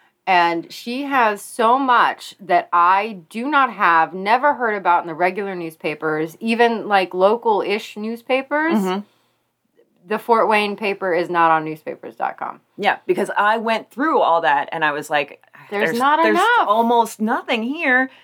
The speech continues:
Speaker 2: then I was like, "Well, I'll see if I can find another Fort Wayne newspaper." And yeah, they have it all behind a, a paywall, and the terms of the subscription are a little bit on the stingy side for, you know, most newspapers. But I was like, "Okay, I'll use some of our patron money."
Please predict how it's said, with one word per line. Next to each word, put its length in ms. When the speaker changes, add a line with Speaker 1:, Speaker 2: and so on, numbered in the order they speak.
Speaker 2:
then 140
I 40
was 120
like, 120
"Well, 220
I'll 100
see 200
if 60
I 60
can 140
find 220
another 240
Fort 240
Wayne 160
newspaper." 500
And 100
yeah, 140
they 100
have 180
it 60
all 200
behind 540
a, 360
a 80
paywall, 800
and 480
the 400
terms 480
of 100
the 100
subscription 520
are 100
a 120
little 280
bit 160
on 140
the 60
stingy 340
side 540
for, 360
you 100
know, 160
most 280
newspapers. 640
But 160
I 60
was 100
like, 180
"Okay, 460
I'll 160
use 220
some 120
of 140
our 180
patron 380
money." 420